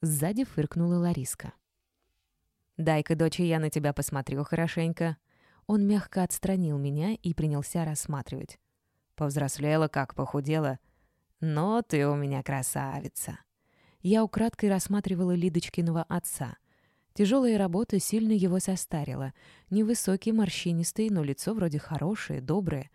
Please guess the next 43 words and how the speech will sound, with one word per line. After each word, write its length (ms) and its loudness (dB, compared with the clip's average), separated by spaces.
Во 140 4
всяком 280 0
случае, 380 2
более 320 4
доброе, 400 0
чем 360 -4
у 100 2
Лидиной 380 2
матери. 480 -6
«Ты 120 0
бы 120 2
хоть 180 -2
стол 300 4
накрыла, 420 0
что 220 -2
ли, 100 -2
мать?» — 340 -4
продолжил 540 2
он. 260 -2
«Радость 540 4
у 60 4
нас, 320 0
дочь 340 4
из 140 4
города 360 4
приехала. 560 0
Уж 200 2
сколько 400 4
времени 400 4
не 160 2
виделись». 560 -4
«А 160 0
то 140 2
я 140 4
сама 300 2
не 120 2
знаю», — 500 2
буркнула 480 0
Лидочкина 540 -2
мать, 240 -2
выходя 340 -2
в 60 -20
коридор. 420 -2